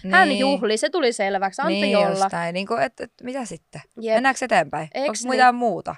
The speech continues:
Speaker 1: Eiks niin?
Speaker 2: Joo, sit on niin, seuraava aihe.
Speaker 1: Kyllä, kiitos. <laughs> Ää, meille tuli tänne kysymysboksiin kyssäri, että mikä oli parhain muisto sekä huonoin?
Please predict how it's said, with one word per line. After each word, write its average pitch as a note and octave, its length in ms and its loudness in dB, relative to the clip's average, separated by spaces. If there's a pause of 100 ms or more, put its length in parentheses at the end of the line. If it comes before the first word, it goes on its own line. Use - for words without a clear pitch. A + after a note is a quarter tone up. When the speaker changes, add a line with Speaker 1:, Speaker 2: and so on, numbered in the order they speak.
(160)
Speaker 1:
Eiks C4 320 -8
niin? - 500 -10
Speaker 2:
Joo, E3 200 2 (200)
sit - 140 -4
on A3+ 100 6
niin, F#3+ 120 -2
seuraava G#3 540 6
aihe. F3+ 300 0 (500)
Speaker 1:
Kyllä, B3 400 -4
kiitos. A#3+ 720 -8 (160)
<laughs> - 960 -6
Ää, C#4+ 280 2
meille F4+ 280 6
tuli D#4+ 240 0
tänne D4 200 2
kysymysboksiin C#4+ 720 0
kyssäri, A#3 440 0
että G#3+ 340 2 (120)
mikä F4+ 380 4
oli C#4 160 6
parhain D#4 640 6
muisto A3+ 460 0 (360)
sekä A#3 420 2
huonoin? A#3 840 -2